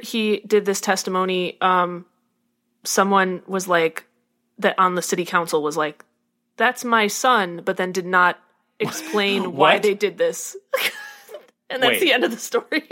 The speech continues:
Speaker 2: Wait, wait, wait, wait, wait, wait. No, wait. The, <laughs> the city council member was like, "That's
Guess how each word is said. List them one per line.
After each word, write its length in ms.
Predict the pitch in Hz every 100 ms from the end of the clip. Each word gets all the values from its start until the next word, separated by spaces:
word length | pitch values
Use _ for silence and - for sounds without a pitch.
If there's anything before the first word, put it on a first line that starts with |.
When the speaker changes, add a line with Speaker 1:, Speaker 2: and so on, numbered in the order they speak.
| 285
Speaker 2:
Wait, 280 | 151 - -
wait, 240 | 185 180
wait, 280 | 185 165 - _
wait, 260 | 208 139 - -
wait, 320 | 180 196 113 - -
wait. 300 | 254 165 - -
No, 300 | 285 180 120
wait. 320 | 180 117 - _ _ _
The, 280 | 165 185 - - 415 440 427 403 392
<laughs> 600 | 349 _ _ - - -
the 100 | 190
city 240 | 165 233 208
council 400 | 160 165 196 208
member 240 | 220 214
was 160 | 190 190
like, 260 | 160 117
"That's 520 | 123 127 156 - -